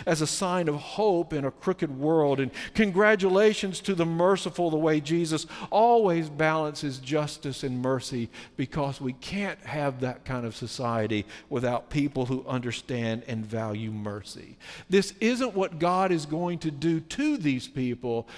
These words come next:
It's what God is going to do through these people and change the world to the way God has always planned for it to be, intended for it to be,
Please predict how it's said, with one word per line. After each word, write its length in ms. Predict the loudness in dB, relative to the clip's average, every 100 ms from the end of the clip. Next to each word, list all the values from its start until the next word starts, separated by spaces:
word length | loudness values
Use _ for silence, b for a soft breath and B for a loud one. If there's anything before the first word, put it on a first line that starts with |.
| B B
It's 220 | B 0 2
what 240 | 0 2
God 300 | 0 0 -2
is 120 | -4
going 380 | -2 0 0 -2
to 100 | -2
do 320 | -2 0 0
through 800 | -2 -6 -4 0 4 4 4 2
these 340 | 2 0 0 -4
people 800 | -4 0 -2 -4 -8 -8 -10 -14 _ _ b b b b b b _ _ _ _ _ _ _ -14
and 140 | -8
change 460 | -4 -2 0 -2 -4
the 100 | -4
world 640 | -2 0 0 0 -2 -6
to 80 | -12
the 100 | -8
way 240 | -4 -4
God 440 | -4 -4 -4 -4 -4
has 160 | -6
always 500 | -8 -6 -4 -4 -6
planned 540 | -8 -8 -6 -4 -6 -8
for 180 | -4
it 180 | -4 -4
to 60 | -8
be, 520 | -4 -2 -4 -8 -16 _ _ _ _ _ _ _ _ _ _ -12
intended 600 | -10 0 2 4 2 -2
for 180 | -6 -6
it 120 | -6
to 60 | -8
be, 440 | -6 -8 -10 -20